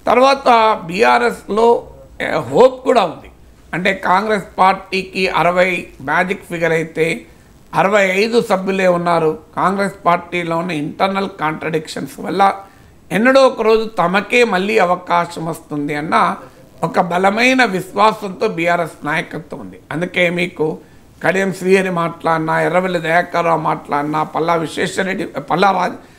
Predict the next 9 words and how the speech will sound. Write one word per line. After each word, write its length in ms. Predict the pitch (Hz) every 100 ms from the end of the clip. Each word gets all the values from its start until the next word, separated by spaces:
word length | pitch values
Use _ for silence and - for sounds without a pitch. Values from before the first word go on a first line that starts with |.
| - -
రాజేశ్వరరెడ్డి 680 | 165 196 214 226 220 202 190
మాట్లాడినా, 800 | 180 175 170 - 156 160 160 160 - - -
ఇవందరూ 560 | - 143 196 220 233 240
కూడా 320 | 233 202 202
ఎందుకు 500 | 190 165 220 240 233
చెప్తున్నారు 640 | 214 170 - - 165 156 151
అంటే 340 | 147 - 139
వాళ్ళకు 380 | - 190 202 160
ఆశ 320 | 151 190